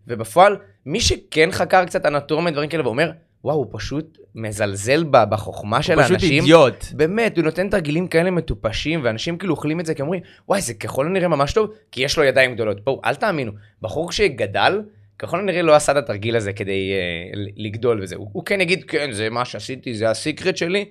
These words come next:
Speaker 1: אבל אל תאמינו לזה. זה גם מה שחשוב. תמצאו כן אנשים שמבינים ועשו את זה שנים עם תוצאות, וכמו שאמרתי, תצליבו מה כל אחד מהם עשה,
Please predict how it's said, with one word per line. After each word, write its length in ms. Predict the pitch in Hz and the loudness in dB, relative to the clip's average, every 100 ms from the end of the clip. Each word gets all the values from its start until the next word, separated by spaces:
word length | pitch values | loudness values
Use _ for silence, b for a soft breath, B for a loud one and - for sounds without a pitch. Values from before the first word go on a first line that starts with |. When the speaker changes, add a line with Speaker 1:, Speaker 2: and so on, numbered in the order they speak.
| b b b - | b b b -6
Speaker 1:
אבל 240 | 117 113 104 b b | 0 0 -2 b b
אל 60 | 165 | 2
תאמינו 460 | 170 185 147 135 120 | 6 6 6 0 0
לזה. 240 | 98 80 80 b b | -4 -6 -12 b b
זה 120 | 127 | -2
גם 140 | 143 | 0
מה 80 | 143 | 0
שחשוב. 440 | - 104 107 185 180 b b - | -4 -6 -2 -4 -4 b b -4
תמצאו 460 | 160 170 185 220 | -2 2 4 4
כן 120 | 208 208 | 4 2
אנשים 300 | 202 185 185 | 2 -2 -2
שמבינים 420 | 180 127 117 160 | -2 -2 -2 -2
ועשו 240 | 135 - | -2 -2
את 100 | 151 | -4
זה 100 | 139 | -4
שנים 360 | 135 101 107 160 | -6 -4 -4 -4
עם 120 | 110 | -6
תוצאות, 640 | 104 104 104 87 113 160 - _ _ _ | -8 -10 -4 0 2 0 -6 _ _ _
וכמו 880 | 98 92 101 107 101 - - - 139 | -18 -10 -4 -2 -2 -4 -12 -12 -6
שאמרתי, 360 | 160 156 165 170 | -2 0 0 -2
תצליבו 920 | 165 110 - 156 175 226 185 160 - - - - - - - | -8 -8 -6 -4 -2 -2 0 -2 -2 -8 -10 -10 -18 -20 -18
מה 340 | 131 131 160 | -10 0 2
כל 260 | 175 - 165 | 2 0 0
אחד 280 | 147 147 156 | 4 4 4
מהם 220 | 165 120 | 2 0
עשה, 380 | 98 - 117 | -4 0 2